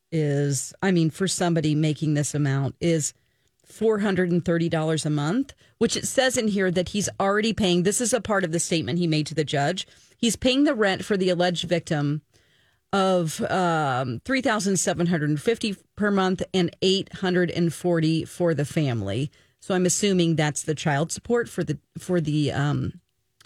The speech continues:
the twin girls and the three-month-year-old. Um,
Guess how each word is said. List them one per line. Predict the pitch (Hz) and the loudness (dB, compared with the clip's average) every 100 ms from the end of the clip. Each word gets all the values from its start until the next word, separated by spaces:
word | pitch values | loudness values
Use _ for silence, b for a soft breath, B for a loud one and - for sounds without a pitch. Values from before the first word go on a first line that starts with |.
| b b b _ _ _ | b b b _ _ _
the | 165 175 170 | -4 0 0
twin | - 202 185 | 0 0 0
girls | 165 165 165 165 | 2 2 0 0
and | 175 | 0
the | 156 | -2
three-month-year-old. | - 170 165 160 160 190 185 185 202 190 - _ _ _ _ | 0 0 2 0 0 -2 0 0 -2 -4 -12 _ _ _ _
Um, | 170 170 151 143 147 | -2 0 2 2 0